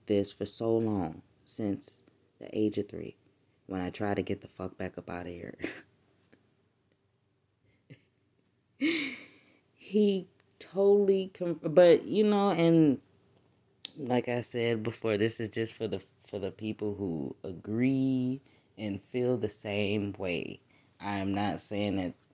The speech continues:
this is actual factual, but it's actual factual over here, you know?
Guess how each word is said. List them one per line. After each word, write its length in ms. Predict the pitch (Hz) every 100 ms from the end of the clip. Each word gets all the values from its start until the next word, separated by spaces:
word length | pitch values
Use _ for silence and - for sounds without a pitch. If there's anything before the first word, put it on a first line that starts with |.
| _
this 280 | 110 107 -
is 340 | 92 95 - -
actual 380 | 107 123 117 113
factual, 460 | 101 104 113 - 95
but 120 | 85
it's 140 | 92
actual 340 | - 123 120 107
factual 460 | 107 104 104 95
over 160 | 87 85
here, 220 | 90 - -
you 100 | 101
know? 300 | 123 120